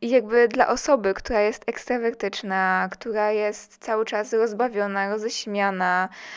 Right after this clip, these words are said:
em, jakby wszędzie jej pełno, ciągle chce, e, robić coś, e, gdzieś patrzy, no po prostu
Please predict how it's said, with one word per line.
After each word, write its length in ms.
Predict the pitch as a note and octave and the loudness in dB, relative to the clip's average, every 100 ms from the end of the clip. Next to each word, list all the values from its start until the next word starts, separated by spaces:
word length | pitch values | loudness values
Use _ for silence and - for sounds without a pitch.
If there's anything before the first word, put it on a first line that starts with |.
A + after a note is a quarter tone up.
| - - | -14 0
em, 880 | G#3 G3+ G3+ G3+ G#3 G#3 G#3 G#3 G#3 _ _ - _ | 2 4 2 -2 -6 -8 -10 -12 -16 _ _ -20 _
jakby 300 | A3+ G#3+ A3 | 0 2 0
wszędzie 380 | - B3+ B3 B3+ | 0 -2 0 2
jej 140 | B3+ | 2
pełno, 640 | B3+ - A3 A3 G3+ F#3+ F#3+ | 0 4 6 6 2 0 0
ciągle 360 | - A3+ A3 | -4 -2 0
chce, 460 | A3 - G#3 G3 G3+ - - - - | -2 -4 -2 0 -2 -6 -16 -8 -2
e, 440 | G#3 G3+ G3 G3 | 0 2 0 2
robić 540 | G#3 F#3+ G3+ G3 - - | 0 0 -4 -8 -14 -14
coś, 640 | - F#3 F#3+ G3 - - - | -4 2 2 2 -4 -8 -4
e, 220 | G3+ G3+ | -2 -2
gdzieś 200 | G#3+ - | -6 -6
patrzy, 540 | G#3+ G3 G3+ - A3 G3+ G3 G3 G3 - - | 2 2 2 -4 -6 -2 -2 -2 -4 -8 -12
no 140 | B3+ B3+ | -8 -8
po 80 | D4 | -6
prostu 460 | D#4 - A#3+ A3+ | -6 -2 2 2